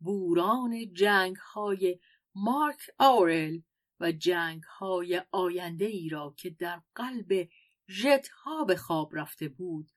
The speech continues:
به صورت گردبادی از برف بلند می‌کرد. مارک آورل، امپراتور روم که با بربرها جنگ‌های طولانی داشته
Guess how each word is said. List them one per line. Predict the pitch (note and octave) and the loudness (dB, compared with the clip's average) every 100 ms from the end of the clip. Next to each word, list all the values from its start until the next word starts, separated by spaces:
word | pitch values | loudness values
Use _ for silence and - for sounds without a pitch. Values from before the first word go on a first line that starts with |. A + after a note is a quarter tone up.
| _ _ _ | _ _ _
به | F#3 | -2
صورت | - E3+ D#3 E3 | 0 -2 -4 -8
گردبادی | D3 E3 E3 D#3 C#3+ _ F#3+ A3 A3 E3+ | -4 0 0 -2 -8 _ -4 -4 -4 -4
از | D3 - D#3+ | -4 -8 -4
برف | D#3+ D3 C3+ - - _ _ _ _ - | -4 -4 -12 -20 -20 _ _ _ _ 0
بلند | F#3 E3+ F3+ F#3 D#3+ | 0 0 -8 -12 -16
می‌کرد. | D#3 C#3+ - D#3+ D#3+ _ _ _ _ _ _ _ _ A#3+ | -20 -20 -20 -20 -20 _ _ _ _ _ _ _ _ 2
مارک | C4+ E4 - - | 2 2 -6 -2
آورل، | B3 F#3+ D#3+ D#3 D#3+ _ _ _ | 2 2 0 -6 -12 _ _ _
امپراتور | G#3+ G3+ G3 D#3+ - F#3+ | -8 -4 -4 -4 -4 -2
روم | E3 D#3 D#3+ D#3 D#3 _ _ _ | -2 -4 -8 -10 -16 _ _ _
که | - F#3+ | -2 2
با | E3 D#3+ D3+ - | 2 2 -2 -6
بربرها | E3+ D#3 D#3+ E3 E3 - G3 F#3 F3+ _ _ _ - | -6 -6 -10 -12 -14 -14 -10 -10 -12 _ _ _ 0
جنگ‌های | F#3 D3 D#3 D#3 - - D#3+ D3+ D3 D3 - | 2 2 -4 -12 -16 -10 -10 -10 -14 -16 -18
طولانی | - F#3+ F3+ F3+ F#3 G3 | -12 -8 -6 -6 -8 -12
داشته | - C3 B2+ - - - | -12 -16 -14 -14 -12 -14